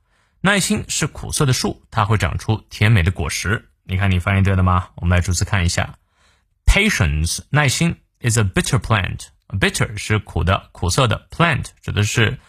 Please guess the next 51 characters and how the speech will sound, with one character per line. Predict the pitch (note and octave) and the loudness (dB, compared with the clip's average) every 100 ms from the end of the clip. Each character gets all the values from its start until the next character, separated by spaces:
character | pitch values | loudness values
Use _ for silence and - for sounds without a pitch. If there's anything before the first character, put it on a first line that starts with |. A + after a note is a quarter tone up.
| - _ | -20 _
呃， | - - - - | -6 -4 -4 -4
这 | - | -2
个 | F2+ E2 - - _ - | 2 2 -2 -10 _ 0
作 | - C#3+ | 4 4
物， | D2 - - | 2 -2 -8
啊， | E2+ | -4
我 | F#2 | 2
们 | G2 | 2
可 | - | 4
以 | G#2+ | 2
把 | F2+ | 2
它 | F#2+ F#2+ | 2 0
当 | - G#2 | 0 2
作 | G#2 G2+ | 2 2
树 | - E3+ | 2 4
木， | D3 C3 | 4 2
也 | - | -4
可 | G2+ | -2
以 | |
当 | G2+ G#2+ | 2 2
作 | G2+ | 0
植 | - G2+ | -2 -2
物， | C#3+ - _ - | -2 -6 _ -4
反 | G#2+ | 0
正 | C3+ | 0
是 | - C3+ | 0 -2
一 | B2 | 0
个， | A#2+ B2 - - | 0 -2 -4 -4
嘿， | - A2 A2 | -2 -2 -4
苦 | - - | -6 -2
涩 | D#3+ | 0
的 | D3+ | 0
树。 | - - - _ _ _ _ - | -2 -6 -8 _ _ _ _ -10
啊， | - | -4
that | - B2+ G3+ - | 2 4 2 2
produces， | C3+ G#2+ G#2 - D#2+ - - _ | 2 4 4 0 -4 -6 -10 _
定 | B2 | 0
语 | G2 | 0
从 | - F#2+ | 0 -2
句， | A#2 - _ | -2 -6 _
that | A2+ | -4
produces | - A2+ A2+ G#2 G2 - | 0 0 0 0 -4 -4
sweet | - - C3+ F#3+ - | -4 -2 0 -2 -2
fruit。 | - G#2+ C#2+ - - _ | -6 -4 -4 -6 -16 _
Sweet， | - - C3 F#3+ - - - | 0 0 0 -2 -6 -12 -8
甜 | - F#2+ | 0 2
的， | A#2+ - | 2 0
fruit， | _ - F#2+ G2+ - - - _ _ _ | _ -8 -2 0 -2 -10 -16 _ _ _
果 | E2 | -2
实。 | E2 F2 - - | 0 -2 -8 -12
哈， | - - | -8 -8